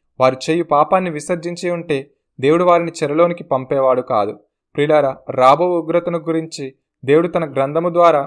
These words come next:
మనతో కూడా మాట్లాడుతున్నాడు. మనం దేవుని మాటకు విధేయత చూపి పరిశుద్ధముగా జీవించినప్పుడే దేవుని ఉగ్రతను తప్పించుకుంటాము. బలి అర్పించుట కంటే మాట వినుట శ్రేష్టము అని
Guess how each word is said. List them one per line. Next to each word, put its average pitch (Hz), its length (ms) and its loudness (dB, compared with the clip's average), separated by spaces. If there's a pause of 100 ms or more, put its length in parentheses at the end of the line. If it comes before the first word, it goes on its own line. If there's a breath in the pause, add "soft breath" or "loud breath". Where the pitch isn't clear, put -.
(140)
మనతో 135 300 -4
కూడా 165 200 0
మాట్లాడుతున్నాడు. 117 880 -4 (400)
మనం 127 260 -2
దేవుని 151 260 4
మాటకు 165 360 -2
విధేయత 151 320 0
చూపి 147 400 -8 (380)
పరిశుద్ధముగా 180 600 0
జీవించినప్పుడే 165 840 -6 (400)
దేవుని 143 320 0
ఉగ్రతను 180 360 -2
తప్పించుకుంటాము. 113 920 -8 (380)
బలి 123 220 4
అర్పించుట 165 480 -2
కంటే 156 360 -4 (220)
మాట 131 280 -2
వినుట 170 280 -2
శ్రేష్టము 165 680 -4
అని 143 160 -4